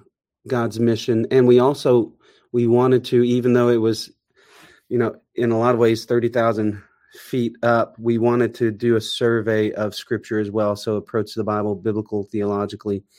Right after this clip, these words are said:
as well. So, um, you know, the first chapter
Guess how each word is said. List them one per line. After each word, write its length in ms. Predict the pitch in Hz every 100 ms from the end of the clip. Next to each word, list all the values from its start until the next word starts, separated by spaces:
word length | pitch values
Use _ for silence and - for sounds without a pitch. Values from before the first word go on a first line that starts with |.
| _ _ _ -
as 160 | 113
well. 280 | 113 113 110
So, 300 | - 110 101 _ - _ _ _
um, 340 | - 123 120 - - - -
you 200 | - 156
know, 120 | 156
the 80 | 123
first 320 | - 147 -
chapter 560 | - 123 131 127 113